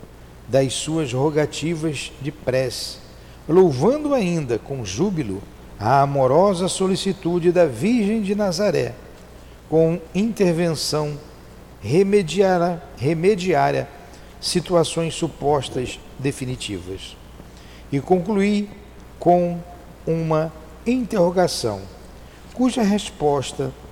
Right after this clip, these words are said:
tão interessante me pareceu que não me furtarei ao desejo de ajuntá-la a estas notas.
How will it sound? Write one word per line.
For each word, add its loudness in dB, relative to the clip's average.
tão 2
interessante -2
me 2
pareceu -2
que -2
não -2
me 0
furtarei -2
ao 0
desejo 2
de -2
ajuntá-la -2
a 2
estas -4
notas. -6